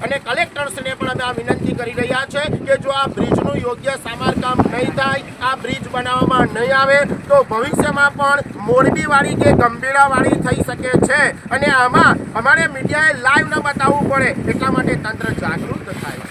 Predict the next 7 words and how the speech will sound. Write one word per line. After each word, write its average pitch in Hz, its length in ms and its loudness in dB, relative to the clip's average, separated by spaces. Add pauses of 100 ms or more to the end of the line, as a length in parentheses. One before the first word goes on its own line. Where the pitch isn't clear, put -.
(180)
સાબદું 262 600 -6
થાય, 180 200 -2 (200)
પ્રજાના 294 500 2
હિતમાં 330 520 -2
કામ 233 340 0
કરે. 202 260 -6 (180)
અહીંયાથી 254 420 -4